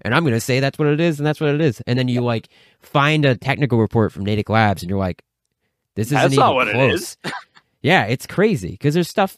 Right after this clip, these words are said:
Speaker 1: there's just, uh, when I was doing, uh, my little Alice video thing that I did for,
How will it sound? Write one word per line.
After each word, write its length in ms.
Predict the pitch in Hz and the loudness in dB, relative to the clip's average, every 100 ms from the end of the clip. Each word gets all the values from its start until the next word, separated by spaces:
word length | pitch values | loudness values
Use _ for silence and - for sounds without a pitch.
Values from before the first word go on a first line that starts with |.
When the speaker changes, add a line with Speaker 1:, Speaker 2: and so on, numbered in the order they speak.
| - | -8
Speaker 1:
there's 200 | 170 147 | -6 -6
just, 260 | - 180 - _ | -8 -10 -10 _
uh, 140 | - - | -18 -8
when 140 | 147 165 | -2 2
I 40 | |
was 140 | 185 | 2
doing, 420 | - 165 147 127 - _ _ - | 4 2 2 0 -6 _ _ -6
uh, 340 | 113 101 92 | -2 0 0
my 100 | 113 | 2
little 180 | 123 117 - | 4 4 2
Alice 360 | 107 110 101 | 0 0 -2
video 300 | 104 95 90 | -2 -2 -2
thing 220 | 85 92 | -2 -2
that 80 | 90 | -2
I 80 | 87 | -2
did 180 | 87 82 | -2 -2
for, 260 | 92 82 | 0 -2